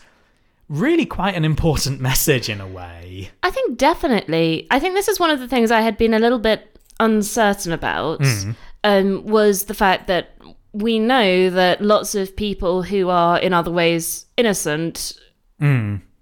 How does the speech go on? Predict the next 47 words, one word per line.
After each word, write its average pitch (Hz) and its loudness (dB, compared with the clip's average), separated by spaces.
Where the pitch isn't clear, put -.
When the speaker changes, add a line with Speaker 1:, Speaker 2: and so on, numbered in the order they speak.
Speaker 2:
were 208 2
doing 175 0
horrendous 175 -2
things 160 -6
during 165 2
the 165 -2
Nazi 160 0
regime, 156 0
Speaker 1:
Mm. 123 0
Speaker 2:
which 220 0
is 285 0
not 339 2
to 294 -10
say 247 4
that 185 4
we 190 2
should 180 -6
consider 190 -4
them 170 -2
as 175 0
completely 185 -2
innocent, 156 -6
Speaker 1:
No. 202 0
Speaker 2:
but 202 2
also 185 2
they 196 2
may 185 0
not 180 -2
have 170 -8
seen 175 0
a 196 4
reasonable 185 0
way 175 2
out 175 -4
of 262 -8
that, 285 -4
Speaker 1:
Yeah. 143 -2
Speaker 2:
or 196 4
they 190 2
might 190 0
have 180 -12
just 175 -4
seen 190 -4
it 180 0
as 170 -2
a 170 2
job, 165 -2